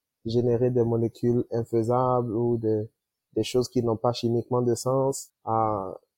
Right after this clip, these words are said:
reste quand même que, ben, ces algos sont validés de la même manière qu'on validerait un, un gan. On, on verrait des molécules générées par exemple par,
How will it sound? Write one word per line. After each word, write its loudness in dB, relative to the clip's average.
reste 2
quand 0
même 0
que, -2
ben, -4
ces 0
algos 2
sont -4
validés 0
de 0
la 2
même -2
manière -2
qu'on -4
validerait -2
un, -2
un -4
gan. -4
On, -2
on 2
verrait 2
des 0
molécules 0
générées -4
par -2
exemple -4
par, -2